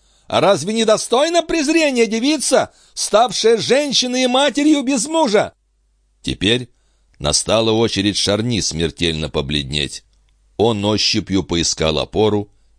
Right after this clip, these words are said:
и схватился за спинку ближайшего к нему кресла.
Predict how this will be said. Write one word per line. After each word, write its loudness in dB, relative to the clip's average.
и -2
схватился -2
за -2
спинку -4
ближайшего -2
к -14
нему -4
кресла. -4